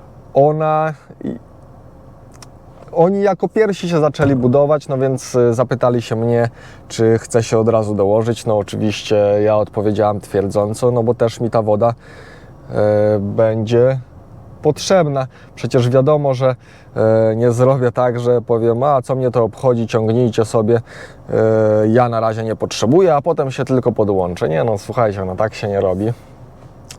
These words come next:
To jest raczej oczywiste. E, więc to wyszło nas cztery tysiące dwieście złotych za osobę. W to wchodzi już projekt tego wodociągu i tak dalej, i tak dalej. Oni mi tam przedstawiali wtedy te dokumenty, za co ja tam płaciłem.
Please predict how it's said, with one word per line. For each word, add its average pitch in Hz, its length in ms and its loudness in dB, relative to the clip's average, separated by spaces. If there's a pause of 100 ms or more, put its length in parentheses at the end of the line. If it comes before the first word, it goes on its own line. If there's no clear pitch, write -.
(140)
To 95 120 -2
jest 90 180 -6
raczej 98 280 -2
oczywiste. 92 580 -6 (880)
E, 104 300 2
więc 120 320 0
to 135 140 2
wyszło 127 320 -2
nas 117 200 -2
cztery 117 340 0
tysiące 110 440 -2
dwieście 110 400 -2
złotych 110 440 0
za 113 160 2
osobę. 135 480 0
W - 60 -10
to 180 140 0
wchodzi 156 360 -2
już 120 180 -2
projekt 160 460 0
tego 147 200 0
wodociągu 135 560 0
i 110 80 0
tak 98 180 -2
dalej, 117 320 0
i 101 40 -6
tak 92 180 -4
dalej. 104 340 0
Oni 101 200 -2
mi 95 100 -4
tam 85 180 -4
przedstawiali 98 640 -2
wtedy 92 260 -6
te 90 100 -8
dokumenty, 101 640 -4
za 104 140 -2
co - 140 -4
ja 95 120 0
tam 98 160 -6
płaciłem. 101 540 -4